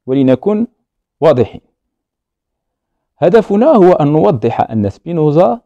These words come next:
يتجاوز هذا النمط من النقد القائم على الفصل والتمييز دون المعارضة، والذي سبق لديكارت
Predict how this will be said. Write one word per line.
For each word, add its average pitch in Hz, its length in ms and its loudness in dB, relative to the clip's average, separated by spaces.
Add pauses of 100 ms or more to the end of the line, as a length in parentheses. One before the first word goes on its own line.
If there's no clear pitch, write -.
(520)
يتجاوز 139 680 2
هذا 135 320 0
النمط 147 460 -2
من 120 100 -6
النقد 117 360 -2
القائم 117 500 -8 (600)
على 104 140 -2
الفصل 151 440 -6 (180)
والتمييز 123 760 -6 (200)
دون 117 400 -4 (240)
المعارضة، 110 560 0 (800)
والذي 95 380 -2
سبق 120 380 -2
لديكارت 92 800 -8